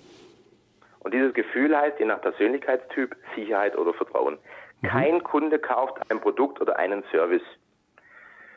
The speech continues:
Speaker 1: Dass das wahr ist, sehen wir heutzutage bei, in ganz vielen Branchen. Mal ganz simpel,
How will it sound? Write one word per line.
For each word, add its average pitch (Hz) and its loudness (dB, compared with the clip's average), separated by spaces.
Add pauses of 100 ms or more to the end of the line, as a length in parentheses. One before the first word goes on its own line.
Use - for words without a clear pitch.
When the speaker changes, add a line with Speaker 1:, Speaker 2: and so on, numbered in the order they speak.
(460)
Speaker 1:
Dass 110 0
das 117 0 (100)
wahr 104 2
ist, - 2 (160)
sehen 123 4
wir 117 4
heutzutage 120 2
bei, 104 4 (120)
in 104 -12
ganz 98 0
vielen 165 0
Branchen. 139 2 (340)
Mal 80 -6
ganz 82 -2
simpel, 110 2